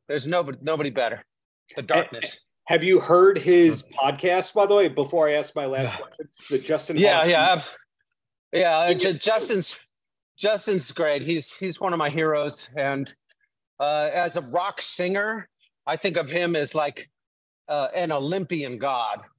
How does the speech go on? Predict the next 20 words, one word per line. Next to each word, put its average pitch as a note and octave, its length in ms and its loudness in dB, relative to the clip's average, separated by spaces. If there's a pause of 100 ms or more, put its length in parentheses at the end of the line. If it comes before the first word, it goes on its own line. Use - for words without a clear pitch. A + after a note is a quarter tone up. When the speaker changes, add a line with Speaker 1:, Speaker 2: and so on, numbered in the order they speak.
(160)
Speaker 1:
You C#3 80 -8
Speaker 2:
Yeah. C#3 60 0
Speaker 1:
know, C3+ 260 -2
I, D3+ 340 0
um, C3+ 280 -2 (680)
I G3 420 -4
usually F3 880 -2
think F3+ 220 -4
that D3+ 140 -4
I'm, D#3 360 -4 (260)
I, G3+ 220 -2
I G#3 120 0
know F#3+ 200 0
I'm F3 160 -2
a C#3+ 40 -8
pretty D3+ 260 -6
good C3+ 160 -8
singer, C#3 340 -4
and C3 100 -4
I, D#3 200 -4